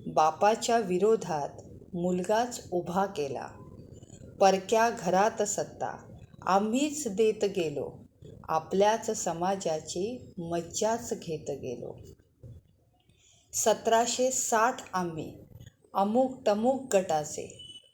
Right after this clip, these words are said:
कसू कसू न आटे, गेलेत रे नटाचे. दोरी जरी जळाली तरी पीळ जात नाही, टीका विना रिकामा इथं ईळ जात नाही. सोडून द्या ते पक्ष,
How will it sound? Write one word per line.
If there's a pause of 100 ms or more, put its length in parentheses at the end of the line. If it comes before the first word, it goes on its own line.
कसू
कसू
न
आटे, (120)
गेलेत
रे
नटाचे. (520)
दोरी
जरी
जळाली (220)
तरी
पीळ
जात
नाही, (480)
टीका
विना
रिकामा (140)
इथं (180)
ईळ
जात
नाही. (640)
सोडून
द्या
ते
पक्ष,